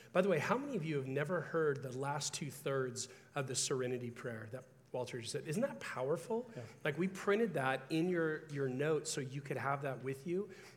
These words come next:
Speaker 1: I told Walter, "I've never heard the back end. There's so much great theology within that. There already was at the beginning, but man,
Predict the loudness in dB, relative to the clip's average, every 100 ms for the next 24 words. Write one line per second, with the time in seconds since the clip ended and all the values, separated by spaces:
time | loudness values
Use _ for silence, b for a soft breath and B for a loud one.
0 | 0 2 2 4 2 4 2 4 2 2
1 | 2 0 0 -2 0 0 0 0 0 0
2 | 0 0 2 0 0 0 -2 -4 -6 -8
3 | B B B -6 2 2 2 -4 -2 2
4 | 4 4 2 -2 -4 -4 -6 -6 -2 0
5 | 0 -2 0 2 4 4 2 -2 0 0
6 | 0 -2 -4 -2 4 4 4 -2 -4 -2
7 | 0 0